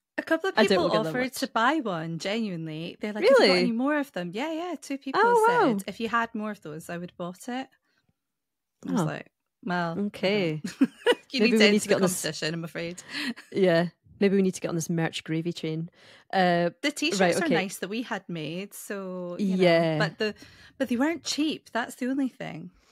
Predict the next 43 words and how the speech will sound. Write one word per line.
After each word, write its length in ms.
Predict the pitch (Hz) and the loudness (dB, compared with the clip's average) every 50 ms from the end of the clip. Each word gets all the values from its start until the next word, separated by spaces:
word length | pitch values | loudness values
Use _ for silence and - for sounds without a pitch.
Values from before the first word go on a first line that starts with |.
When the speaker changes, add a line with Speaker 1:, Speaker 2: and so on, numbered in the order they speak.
| _ _ - - | _ _ -18 -12
Speaker 1:
you 160 | 208 202 208 | -8 -8 -4
know? 100 | 208 226 | -2 2
Speaker 2:
Yeah. 280 | - 165 - 247 247 240 - _ _ _ _ _ _ _ _ _ _ _ _ _ _ | 2 2 2 2 -2 -4 -6 _ _ _ _ _ _ _ _ _ _ _ _ _ _
Speaker 1:
When 180 | - 226 233 233 | -4 0 2 2
I 100 | 254 254 | 2 2
think 220 | - 285 269 - 240 | 2 -2 -4 -2 0
of 60 | 240 | 0
merch, 400 | 247 233 165 - - - - - | 0 0 -2 -4 -8 -8 -6 -4
I'm 120 | 185 190 190 | -4 -4 -4
not 200 | 196 202 - - | -6 -8 -10 -8
gonna 200 | - 214 196 196 | -8 -8 -8 -8
spend, 380 | 185 - - - 190 185 180 - | -10 -8 -8 -6 -6 -6 -6 -6
like, 100 | 220 - | -8 -6
even 300 | - 247 240 - 240 226 214 | -4 -4 -2 0 0 0 0
when 180 | 220 214 214 202 | 0 0 -2 -2
we 100 | 214 202 | -2 -2
bought 180 | 196 208 190 | -2 -2 -2
them 80 | - 190 | -2 -4
for 120 | 180 - | -4 -4
ourselves, 360 | 175 175 - - 190 170 165 - | -6 -6 -2 -2 -2 -2 -2 -4
I 60 | 170 | -8
think 160 | - 165 - | -8 -8 -8
we 80 | - 180 | -8 -10
paid, 300 | - - 180 170 175 - | -6 -6 -6 -6 -6 -8
like, 320 | - 165 - - - - _ - | -8 -8 -8 -10 -12 -18 _ -6
thirty 200 | 175 160 - - | -4 -4 -4 -4
quid 180 | - - 165 156 | -6 -8 -8 -8
for 120 | - - 165 | -6 -6 -8
a 60 | 156 | -8
t-shirt 500 | 147 - 160 165 - - 139 135 - - _ _ _ _ _ _ _ - | -6 -8 -8 -8 -6 -6 -6 -6 -8 -10 _ _ _ _ _ _ _ -6
'cause 120 | - 185 | 0 2
Speaker 2:
Yeah, 60 | 170 160 | 4 4
Speaker 1:
we 60 | 156 | 4
Speaker 2:
exactly. 340 | 160 160 131 - - 160 160 | 2 0 -2 0 0 -2 -2
Speaker 1:
went 140 | - 160 | -2 -2
for, 200 | 165 156 156 156 | -2 -2 -2 -2
like, 140 | 151 156 - - | -2 -4 -6 -6
really 360 | 175 165 175 165 156 160 160 | -6 -4 -4 -4 -4 -4 -6
nicely 420 | 160 160 156 160 - - - 160 156 | -4 -6 -6 -8 -10 -10 -12 -12 -10
printed 380 | - - 170 175 170 - - | -6 -6 -6 -6 -4 -4 -4
Speaker 2:
Nice 140 | 175 175 - | -2 -2 -2
Speaker 1:
ones. 100 | 190 190 | 0 2
Speaker 2:
quality. 540 | 190 170 160 170 170 - - - 160 160 | 4 4 4 4 0 -2 -4 -4 -4 -4